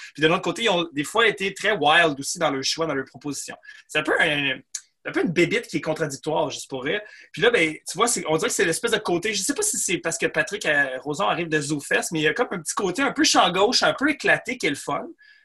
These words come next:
De l'autre côté, je te cacherai pas que la clientèle qui consomme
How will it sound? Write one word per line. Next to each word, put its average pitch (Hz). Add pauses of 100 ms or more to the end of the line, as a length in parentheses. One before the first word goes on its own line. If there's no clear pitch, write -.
(160)
De 175
l'autre 233
côté, 269
je -
te 214
cacherai 170
pas 233
que 185 (380)
la 143
clientèle 208
qui -
consomme 185